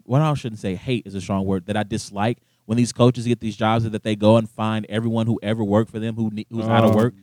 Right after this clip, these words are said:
Speaker 2: God,
Speaker 1: and
Speaker 2: tell me
Speaker 1: gives them
Speaker 2: about
Speaker 1: a
Speaker 2: it.
Speaker 1: job, right? So he goes, he signs Pierre Garçon.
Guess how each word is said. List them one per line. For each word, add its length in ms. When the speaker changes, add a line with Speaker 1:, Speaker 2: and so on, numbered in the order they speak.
Speaker 2:
God, 400
Speaker 1:
and 80
Speaker 2:
tell 60
me 60
Speaker 1:
gives 120
them 120
Speaker 2:
about 60
Speaker 1:
a 40
Speaker 2:
it. 40
Speaker 1:
job, 340
right? 300
So 520
he 200
goes, 440
he 80
signs 280
Pierre 240
Garçon. 560